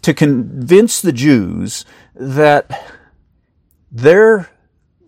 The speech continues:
God's favor rested not just on them, but also on the Gentiles. It was just a very difficult concept for the Jews to get. And so the gospel writers,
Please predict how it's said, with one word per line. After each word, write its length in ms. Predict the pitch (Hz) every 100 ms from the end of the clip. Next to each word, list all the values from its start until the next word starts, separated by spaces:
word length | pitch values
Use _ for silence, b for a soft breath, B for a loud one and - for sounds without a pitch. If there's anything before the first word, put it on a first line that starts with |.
| _ -
God's 600 | 160 147 110 104 101 -
favor 640 | - 170 156 131 98 98
rested 560 | 117 139 147 - 104 98
not 240 | 117 160
just 220 | 185 -
on 180 | 180 165
them, 160 | 113 110
but 120 | 107
also 320 | 110 - 107
on 80 | 104
the 80 | 92
Gentiles. 800 | 92 92 82 - - - - - _ b b b b b b
It 60 | 156
was 140 | 196
just 180 | 208 -
a 80 | 127
very 320 | 147 185 160
difficult 380 | 147 135 127 113
concept 500 | 127 117 104 76 -
for 80 |
the 140 | 101 101
Jews 240 | 107 98
to 80 | -
get. 260 | 101 104 -
And 140 | 101
so 100 | -
the 80 | 117
gospel 380 | 113 180 226 208
writers, 540 | 113 95 92 101 120